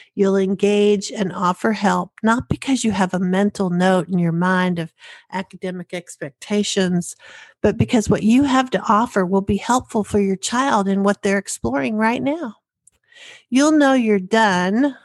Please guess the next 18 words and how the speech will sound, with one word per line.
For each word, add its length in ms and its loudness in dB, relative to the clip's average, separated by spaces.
<laughs> 180 -6
although 540 0
realistically, 1000 -4
with 220 -6
kids 280 -4
going 360 -4
through 160 -4
new 180 0
stages 600 -2
all 280 2
the 140 -4
time, 380 0
we're 120 0
bound 400 0
to 60 2
get 200 -2
triggered 440 -4
again. 540 -10